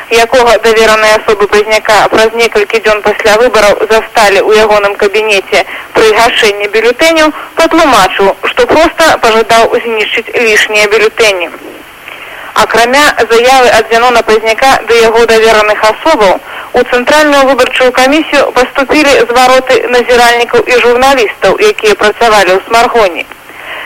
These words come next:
Да прыкладу, карэспандэнты санкт-петербургскага тэлебачання не былі дапушчаны на адзін з участкаў. Але старшыня гэтай участковай камісіі патлумачыў, што на яго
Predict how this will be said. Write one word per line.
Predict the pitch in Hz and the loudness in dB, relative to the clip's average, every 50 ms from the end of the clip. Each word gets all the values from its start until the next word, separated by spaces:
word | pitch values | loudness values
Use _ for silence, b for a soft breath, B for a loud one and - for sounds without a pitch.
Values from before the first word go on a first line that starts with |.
| B B - | B B -4
Да | - 220 220 | -2 0 0
прыкладу, | - - 339 320 - 294 269 247 262 226 220 | 0 0 0 0 0 0 0 2 2 0 0
карэспандэнты | - 254 240 247 240 - - 247 254 262 277 311 302 285 - 262 - - - - | 0 0 0 0 0 0 -2 -2 -2 0 -2 -2 0 0 0 0 0 0 -2 0
санкт-петербургскага | 285 269 262 269 - 262 254 262 262 262 233 262 277 247 - - 254 254 247 247 | 0 0 0 0 -4 -4 -2 0 0 0 2 0 -2 -2 -2 -2 0 0 0 0
тэлебачання | 254 254 240 247 240 285 320 320 - - 285 269 269 269 262 B B B B B B - | 0 0 2 2 2 2 2 0 0 0 0 0 0 0 -2 B B B B B B -4
не | 269 285 | -2 0
былі | 262 320 311 349 330 | 0 0 0 2 2
дапушчаны | 302 294 - 302 294 285 - - 294 277 277 269 - - | 0 0 0 0 0 0 0 -2 -2 0 0 0 0 0
на | 233 233 226 226 | 0 0 0 0
адзін | 220 226 233 254 247 190 226 - | 0 0 -2 0 0 0 -2 -2
з | - 254 | -2 -2
участкаў. | 247 - 262 214 185 - - - - 190 - - - - - - - - - - - - B B B B B B | 0 2 2 0 0 -2 -4 -4 -2 -2 -2 -2 -4 -10 -18 -20 -20 -20 -20 -20 -20 -20 B B B B B B
Але | B - 220 220 240 254 247 233 226 - | B 0 0 2 2 2 0 0 -2 -2
старшыня | 285 240 220 - 269 269 277 302 311 294 - - | -4 -4 -2 -2 -4 -2 0 0 0 0 0 0
гэтай | 226 240 240 - 240 233 233 | 0 -2 0 0 2 2 2
участковай | 233 - 247 240 - - 220 208 196 196 208 | 2 0 -2 -4 -2 -2 0 2 2 2 2
камісіі | - 247 240 262 285 349 330 - - 294 285 262 - | 2 0 0 2 0 -2 -2 -2 -2 -2 -2 0 0
патлумачыў, | 269 262 262 277 285 262 240 196 165 - - - 175 165 190 - | 0 0 0 0 2 2 2 2 0 0 -2 -4 -4 -4 -4 -4
што | - - 214 - - | -2 -2 0 0 0
на | 226 226 226 | 0 0 2
яго | 226 226 247 233 247 277 | 2 2 2 2 2 2